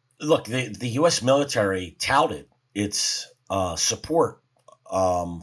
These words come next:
for helping the French kill Drukdel. I mean, and, and that's it, right? We don't hear, like you said, we don't hear anything about the political leadership. We don't, you know, why was it important to kill him?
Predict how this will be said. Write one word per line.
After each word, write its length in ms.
for 240
helping 460
the 60
French 420
kill 420
Drukdel. 600
I 100
mean, 220
and, 280
and 180
that's 220
it, 200
right? 340
We 140
don't 160
hear, 340
like 180
you 60
said, 260
we 80
don't 220
hear 160
anything 340
about 220
the 80
political 420
leadership. 600
We 140
don't, 260
you 100
know, 240
why 240
was 180
it 60
important 400
to 80
kill 300
him? 120